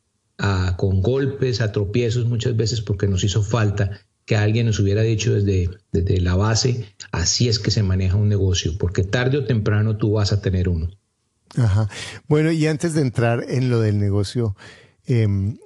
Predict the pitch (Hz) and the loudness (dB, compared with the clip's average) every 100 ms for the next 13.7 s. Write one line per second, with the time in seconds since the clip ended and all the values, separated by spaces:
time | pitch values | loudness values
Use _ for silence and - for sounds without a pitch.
0 | - - - 120 113 110 - 127 120 - | -20 -12 -4 -2 0 -2 -2 -2 0 0
1 | 123 - 120 110 101 110 120 123 127 120 | -2 -2 0 0 2 0 0 0 0 0
2 | 117 107 117 113 110 107 107 92 _ _ | 0 0 0 2 2 0 0 -4 _ _
3 | _ - - - - - 110 104 101 98 | _ -20 -20 -20 -8 -4 0 0 0 -4
4 | _ - 226 110 113 - - 107 95 - | _ -18 -14 -6 -4 -4 -4 -2 -2 -4
5 | - - 175 139 175 160 117 101 113 113 | -18 -16 -8 -6 -6 -6 -4 0 0 0
6 | 101 110 113 110 - 107 98 107 117 - | 0 0 2 0 0 2 2 0 -4 -12
7 | 269 156 104 - 104 98 110 113 113 120 | -8 -4 -4 -2 -2 0 0 0 0 0
8 | 104 104 98 110 - - - - - - | 2 0 0 -2 -4 -18 -20 -20 -10 -4
9 | 123 - 131 135 107 107 98 113 113 - | -2 0 0 2 0 -2 -2 -4 -4 -6
10 | 220 131 131 127 131 139 127 110 - - | -2 -2 -2 -2 -2 0 -2 -2 -6 -10
11 | - _ _ _ - 120 101 - 123 120 | -20 _ _ _ -6 -4 -4 -2 -2 0
12 | 98 131 139 - 107 - 107 123 127 113 | 0 0 0 -2 -2 0 0 0 0 0
13 | 107 131 101 170 143 98 | 0 0 0 0 0 -6